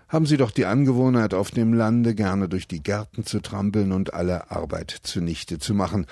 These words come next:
oder unvorhergesehen auf nächtlicher Straße aufzutauchen und mitunter an schlimmen Unfällen beteiligt zu sein.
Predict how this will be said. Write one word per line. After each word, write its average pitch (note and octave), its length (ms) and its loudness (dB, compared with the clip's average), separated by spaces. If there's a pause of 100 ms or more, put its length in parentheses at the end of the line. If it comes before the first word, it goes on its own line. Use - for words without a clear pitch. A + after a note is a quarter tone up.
(260)
oder G2+ 600 2
unvorhergesehen G#2+ 920 2
auf F2+ 200 -4
nächtlicher F#2+ 600 -4
Straße G2 560 -4
aufzutauchen F2+ 880 -4 (340)
und C#3 160 -2
mitunter G#2 520 0
an F2+ 120 -6
schlimmen F2 360 -4
Unfällen D#2+ 560 -6
beteiligt - 560 -10
zu E2 100 -6
sein. D2 340 -10